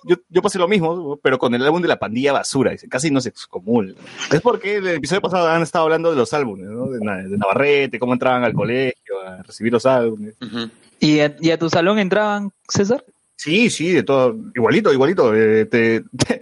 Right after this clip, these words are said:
Speaker 1: te vendían el álbum de Star Wars y así tú no hayas visto Star Wars ya estabas comprando,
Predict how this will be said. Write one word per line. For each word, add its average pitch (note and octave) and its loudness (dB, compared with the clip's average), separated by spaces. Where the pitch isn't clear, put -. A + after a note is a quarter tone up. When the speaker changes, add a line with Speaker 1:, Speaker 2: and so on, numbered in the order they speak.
Speaker 1:
te - 2
vendían F#3+ 2
el E3 2
álbum G3 4
de D#3+ 2
Star G3+ 0
Wars G3+ 0
y C3 -4
así A2+ -6
tú C#4 0
no C4 4
hayas B3 2
visto B3 -4
Star B3 0
Wars A3+ 2
ya G#3+ 0
estabas G#3 0
comprando, D3+ -4